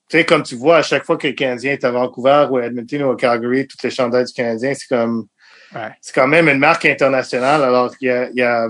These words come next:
Speaker 2: Mon
Speaker 1: il y a de la
Speaker 2: frère,
Speaker 1: place
Speaker 2: euh,
Speaker 1: pour, pour s'améliorer en termes de, de nombre d'abonnements, mais, mais ça va bien pour l'instant.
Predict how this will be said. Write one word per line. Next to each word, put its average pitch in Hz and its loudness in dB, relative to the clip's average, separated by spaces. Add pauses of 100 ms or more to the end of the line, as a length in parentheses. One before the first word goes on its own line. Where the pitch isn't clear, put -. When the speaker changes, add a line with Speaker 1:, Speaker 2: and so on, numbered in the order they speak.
(360)
Speaker 2:
Mon 147 -2
Speaker 1:
il - -10
y - 2
a - 2
de 165 2
la - 4
Speaker 2:
frère, 127 4
Speaker 1:
place 185 2
Speaker 2:
euh, - -20
Speaker 1:
pour, 143 -2 (140)
pour 139 0
s'améliorer 143 6
en 185 4
termes 147 0
de, 127 0
de 123 -4
nombre 135 -2
d'abonnements, 131 0
mais, 135 -2
mais 123 -6
ça 131 -6
va 135 4
bien 135 0
pour 139 -6
l'instant. 190 -2